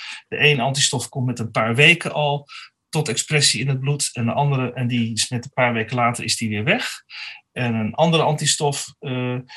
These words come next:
die, eh, komt ongeveer gelijk opzetten, maar wat langzamer. En die blijft veel langer circuleren in het lichaam,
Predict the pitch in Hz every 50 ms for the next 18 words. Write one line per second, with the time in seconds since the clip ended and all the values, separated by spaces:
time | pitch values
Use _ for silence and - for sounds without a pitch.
0 | - - - - 110 113 131 127 120 120 117 - - - - 117 120 120 117 117
1 | 117 - - 147 139 - - 170 190 180 160 156 147 - 139 135 - - 139 135
2 | 135 143 175 196 - - 170 - - - 175 175 - 185 170 151 131 123 120 117
3 | 104 110 117 110 123 120 127 156 180 - - 185 190 190 196 196 202 - - 143
4 | 139 135 131 123 123 123 135 127 127 123 - - - 143 131 127 131 160 170 151
5 | 117 110 - - 117 104 - - 113 117 107 107 101 98 78 73 98 101 101 -
6 | 98 95 98 - 117 123 185 254 _